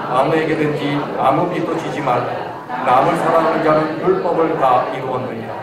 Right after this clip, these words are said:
가늠하지 말라, 살인하지 말라, 도둑질하지 말라, 탐내지 말라 한 것과 그 외에 다른 계명이 있을지라도 내 이웃을 내 자신과 같이 사랑하라 하신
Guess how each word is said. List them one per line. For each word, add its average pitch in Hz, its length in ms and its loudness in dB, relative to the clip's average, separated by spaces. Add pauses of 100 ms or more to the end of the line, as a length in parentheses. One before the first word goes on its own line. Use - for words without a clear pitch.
(320)
가늠하지 - 400 2
말라, - 540 2
살인하지 147 460 0
말라, - 500 0 (120)
도둑질하지 151 420 0
말라, 147 480 2
탐내지 151 380 -2
말라 120 320 0
한 139 120 0
것과 - 720 -2
그 151 140 2
외에 160 420 2
다른 156 280 2
계명이 151 420 2
있을지라도 - 920 -2
내 143 200 2
이웃을 - 380 4
내 156 180 2
자신과 156 360 2
같이 151 340 4
사랑하라 123 520 2
하신 - 260 -4